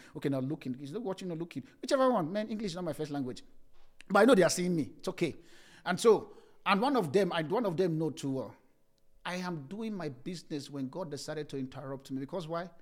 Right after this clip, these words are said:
"I just want to be a kingdom financier." And when God get to the point, he said, "My son, that is, I use that part as a test drive for you.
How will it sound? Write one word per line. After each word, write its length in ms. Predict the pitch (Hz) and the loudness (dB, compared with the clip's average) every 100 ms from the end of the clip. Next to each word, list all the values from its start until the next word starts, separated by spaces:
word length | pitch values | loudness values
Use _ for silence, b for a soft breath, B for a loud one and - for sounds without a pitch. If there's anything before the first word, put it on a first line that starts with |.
| b _ - | b _ -6
"I 140 | 202 | -4
just 380 | 202 - 240 240 | -4 -2 -4 -2
want 160 | 214 - | -4 -2
to 80 | 165 | -6
be 240 | 180 185 | -2 -2
a 40 | |
kingdom 520 | - - 190 180 185 170 | -2 -4 -6 -4 -6 -6
financier." 680 | 143 139 131 123 - 156 127 - b b b b - | -6 -4 -4 -6 -8 -8 -8 -16 b b b b 4
And 200 | 196 202 | 6 4
when 180 | 202 139 | 0 2
God 280 | 285 175 | 4 4
get 120 | 233 - | 0 0
to 60 | |
the 80 | 180 | -2
point, 200 | - 196 | -4 -4
he 40 | 214 | -4
said, 80 | |
"My 140 | 214 180 | -4 -4
son, 320 | - 214 220 180 | -6 -8 -10 -12
that 200 | 247 - | -12 -12
is, 100 | 175 | -2
I 100 | 180 | 2
use 280 | 185 196 254 | 2 0 -2
that 220 | - 214 - | -2 -4 -4
part 160 | 208 151 | -6 -6
as 160 | 143 | -6
a 80 | 151 | -8
test 460 | 143 196 170 - 127 | -8 -10 -10 -12 -12
drive 220 | 151 135 | -8 -8
for 180 | - 127 | -8 -8
you. 220 | 117 127 | -6 -8